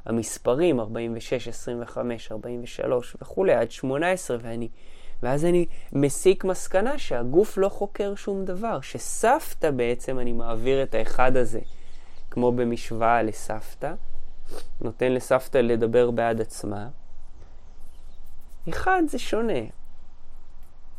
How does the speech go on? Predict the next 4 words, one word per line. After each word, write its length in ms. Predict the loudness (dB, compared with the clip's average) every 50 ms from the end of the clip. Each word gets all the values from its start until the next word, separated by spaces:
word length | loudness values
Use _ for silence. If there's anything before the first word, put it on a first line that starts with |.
| -10 -12 -12 -12 -12
אחד 320 | -6 -2 0 0 2 2
אלוהינו, 540 | 2 2 0 0 0 2 2 4 4 2 2 0 -2 -4 -4 -6
סבתא 720 | -6 -4 -4 -4 -4 -4 -6 -6 -4 -2 -2 -2 -2 -4 -6
שכינה, 460 | -8 -8 -10 -10 -8 -6 -6 -6 -6